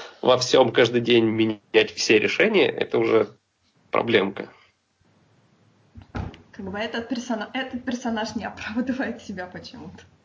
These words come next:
Speaker 2: в моих, в моем понимании.
Speaker 1: Ну, я думаю, что глава Trask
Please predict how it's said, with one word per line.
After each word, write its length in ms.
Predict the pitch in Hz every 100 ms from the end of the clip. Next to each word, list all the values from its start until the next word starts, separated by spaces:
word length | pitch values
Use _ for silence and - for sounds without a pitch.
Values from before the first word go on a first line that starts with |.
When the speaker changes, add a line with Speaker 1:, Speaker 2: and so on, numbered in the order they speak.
| -
Speaker 2:
в 80 |
моих, 220 | - 156 - - 196 - _ _
в 40 | 170
моем 280 | 180 190 165
понимании. 540 | 160 170 160 156 - - _ - - - - - - - - - - - - - _ -
Speaker 1:
Ну, 80 | 190
я 180 | 190
думаю, 240 | - 170 -
что 420 | - 127 117 107
глава 760 | 107 110 104 110 110 104 101 - - _ _
Trask 440 | - 104 - -